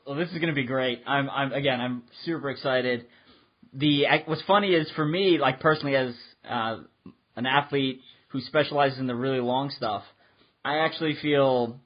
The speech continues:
less pressure going into stuff like this and the World Championship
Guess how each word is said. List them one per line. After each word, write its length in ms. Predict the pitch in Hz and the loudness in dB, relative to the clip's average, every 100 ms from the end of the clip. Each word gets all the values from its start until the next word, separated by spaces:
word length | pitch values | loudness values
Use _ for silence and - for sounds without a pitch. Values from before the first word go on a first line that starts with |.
| _ _ _ | _ _ _
less 300 | 120 143 143 - | -2 0 0 0
pressure 320 | 147 139 131 | 0 0 -2
going 320 | 123 123 123 | 0 0 0
into 180 | 123 120 | -2 -6
stuff 260 | - 127 127 | -6 -4 -2
like 200 | 117 107 | -4 0
this 200 | 127 123 | -2 -2
and 120 | - 117 | -6 -4
the 60 | |
World 260 | 113 113 104 | -4 -4 -4
Championship 640 | 139 139 117 101 107 95 | -6 -6 -6 -6 -6 -8